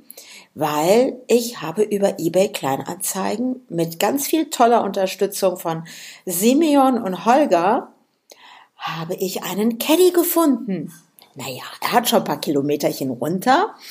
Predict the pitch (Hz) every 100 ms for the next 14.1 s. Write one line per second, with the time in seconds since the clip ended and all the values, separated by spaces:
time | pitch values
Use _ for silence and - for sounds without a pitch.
0 | - 320 247 233 202 240 233 196 - 226
1 | 226 202 170 165 214 254 - 240 233 -
2 | - 214 208 208 202 - 175 180 180 185
3 | 175 165 - 151 156 160 156 147 - -
4 | - - - 185 208 190 190 214 277 262
5 | 226 214 - 208 214 196 247 262 233 220
6 | - - 220 214 208 202 180 - - 156
7 | 196 214 233 208 202 202 202 - - _
8 | 190 196 - - - 269 - 226 214 214
9 | 214 196 190 175 - 226 226 226 185 165
10 | 165 165 _ _ _ _ _ - 339 392
11 | 359 330 - 208 180 170 175 190 160 202
12 | 302 - _ - - - - _ 285 269
13 | 214 190 226 - 160 156 196 254 277 -